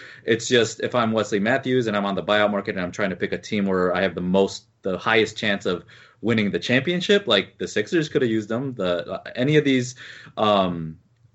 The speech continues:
m-, maybe one step higher than the Pacers type teams were probably also looking for a Wesley Matthews. So I, I, I guess I'm kind of curious, uh, about what you think about that, <laughs> Keith.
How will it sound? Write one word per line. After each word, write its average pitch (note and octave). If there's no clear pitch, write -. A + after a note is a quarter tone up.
m-, G2+
maybe A2+
one A#2+
step B2
higher A2
than G2+
the F#2
Pacers F#2
type F2
teams B2+
were G2
probably B2
also F#3
looking F#2+
for F2+
a F2
Wesley F2+
Matthews. F2
So A2
I, G#2+
I, G2+
I G#2
guess B2
I'm G2
kind G#2
of F2+
curious, G#2+
uh, F2+
about F#2+
what F2
you F#2
think F2
about E2
that, E2
<laughs> -
Keith. -